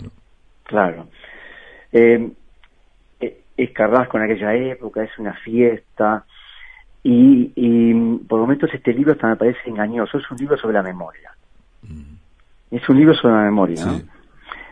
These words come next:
Speaker 2: La memoria, dice en otro momento, "La memoria cambia a medida que cae la tarde. Ni siquiera sé si son recuerdos".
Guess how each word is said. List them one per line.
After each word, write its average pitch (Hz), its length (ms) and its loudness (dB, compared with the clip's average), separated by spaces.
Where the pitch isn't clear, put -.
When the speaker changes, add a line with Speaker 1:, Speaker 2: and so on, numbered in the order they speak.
Speaker 2:
La 117 120 4
memoria, 131 380 2
dice 135 240 -2
en 127 60 2
otro 123 180 0
momento, 113 340 -4
"La 113 120 0
memoria 131 480 -2
cambia 139 520 -2
a 104 100 -6
medida 113 360 -2
que 101 140 -6
cae 113 200 -2
la 98 140 -4
tarde. 85 480 -8
Ni 113 160 -4
siquiera 160 480 2
sé 160 260 0
si 127 100 -10
son 123 220 -6
recuerdos". 80 520 -12